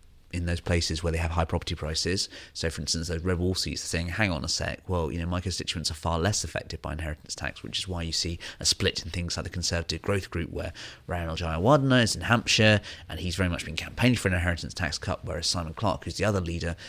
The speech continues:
who's in a Red Wall constituency of Middlesbrough, that's why he's not so much a, a favourite fan of that. So I think there's, the concern is that although these things are quite sen-, quote unquote sensible,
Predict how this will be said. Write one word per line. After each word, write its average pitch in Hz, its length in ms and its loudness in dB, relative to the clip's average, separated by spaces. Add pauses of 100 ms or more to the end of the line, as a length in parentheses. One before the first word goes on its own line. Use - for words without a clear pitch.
(220)
who's 76 180 -8
in 78 40 -8
a 80 60 -6
Red 82 160 -2
Wall 95 140 2
constituency 87 760 0 (300)
of 85 140 -6
Middlesbrough, 87 480 0
that's - 240 -2
why 90 100 0
he's 85 280 -2
not 87 220 -2
so - 140 -2
much 82 240 -4
a, 85 100 -4
a 87 60 -6
favourite 82 320 -6
fan 85 220 2
of 80 100 -4
that. - 280 -4 (300)
So 107 120 0
I - 20 4
think 120 140 4
there's, 107 160 2
the - 80 -6
concern 107 420 4
is 95 200 2
that 82 180 -2
although 113 200 6
these 110 160 4
things 95 160 2
are 82 40 -4
quite - 260 0
sen-, - 240 2 (120)
quote 95 200 4
unquote 92 320 4
sensible, 117 640 4